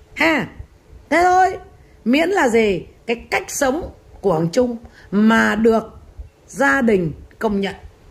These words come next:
gia đình chấp nhận, thế là ok rồi. Còn nếu thằng Trung nó sống không ra gì ấy,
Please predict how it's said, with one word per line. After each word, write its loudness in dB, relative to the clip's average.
gia 2
đình 2
chấp -4
nhận, -2
thế -4
là 2
ok -2
rồi. 2
Còn 2
nếu 4
thằng 2
Trung 0
nó 2
sống -2
không -2
ra 2
gì 2
ấy, 0